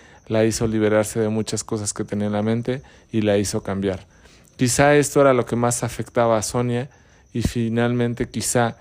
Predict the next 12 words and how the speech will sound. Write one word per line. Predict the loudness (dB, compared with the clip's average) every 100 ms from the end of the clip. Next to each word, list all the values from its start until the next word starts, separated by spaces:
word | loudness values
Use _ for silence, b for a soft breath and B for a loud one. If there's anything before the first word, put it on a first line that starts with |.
| b
y | -2 0
entre | 0 2 2
líneas, | 4 2 2 0 -4 -4
leyendo | -2 0 0 -2
este | -4 -2
libro, | 0 0 -2 B B B
nos | -6 -2
demos | -2 -2 -4
cuenta | -2 0 0 -2 B B B _
que | -2
muchas | 0 0 2 2 2
veces | 0 0 -4 -6